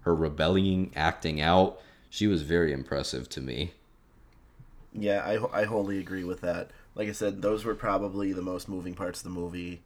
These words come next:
Speaker 2: And the, f-, a-, any time that she was on screen and, you know, the way she portrayed the grief and those con-, almost childish confusion, innocence to the situation. You know, it just, you know,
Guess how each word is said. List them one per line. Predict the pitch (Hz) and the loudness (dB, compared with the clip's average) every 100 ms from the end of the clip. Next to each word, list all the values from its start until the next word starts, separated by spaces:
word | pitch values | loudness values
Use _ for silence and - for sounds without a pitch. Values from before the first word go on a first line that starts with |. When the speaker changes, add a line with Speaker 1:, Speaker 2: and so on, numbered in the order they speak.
| - - _ - - _ - - | -20 -20 _ -20 -20 _ -20 -16
Speaker 2:
And | 92 | -12
the, | |
f-, | 85 - _ | -12 -16 _
a-, | 98 90 | -6 -4
any | 95 98 | -4 -4
time | 110 95 95 | -2 -2 -2
that | 90 | -4
she | - 92 | -6 -6
was | 90 | -4
on | 90 85 | -4 -6
screen | - 87 82 82 82 | -8 -8 -6 -6 -6
and, | 82 80 - - - | -8 -10 -16 -20 -10
you | 92 | -8
know, | 87 85 - - - - _ _ - - | -8 -10 -18 -20 -20 -20 _ _ -20 -10
the | 101 | -4
way | 95 | -4
she | - | -6
portrayed | - 90 - 87 85 | -8 -8 -6 -6 -6
the | 85 | -10
grief | 87 87 92 90 | -10 -8 -8 -10
and | - - | -12 -10
those | - | -10
con-, | - 87 82 - - | -8 -10 -12 -12 -6
almost | - 98 87 - | -4 -4 -6 -10
childish | - 95 87 85 - - - - - - - | -6 -2 -2 -2 -4 -6 -8 -12 -20 -20 -20
confusion, | - 95 - 98 90 90 87 90 87 - - | -12 -12 -6 -4 -4 -6 -6 -6 -10 -14 -10
innocence | 90 87 87 85 - - - | -8 -6 -8 -6 -8 -8 -8
to | 92 | -10
the | - | -8
situation. | - - 87 87 - 87 85 - _ _ _ _ _ _ - | -10 -8 -6 -6 -6 -6 -8 -10 _ _ _ _ _ _ -12
You | 87 | -6
know, | 85 | -4
it | 90 | -4
just, | 92 - _ _ _ - - - - | -4 -8 _ _ _ -20 -20 -20 -12
you | 87 | -6
know, | 85 | -6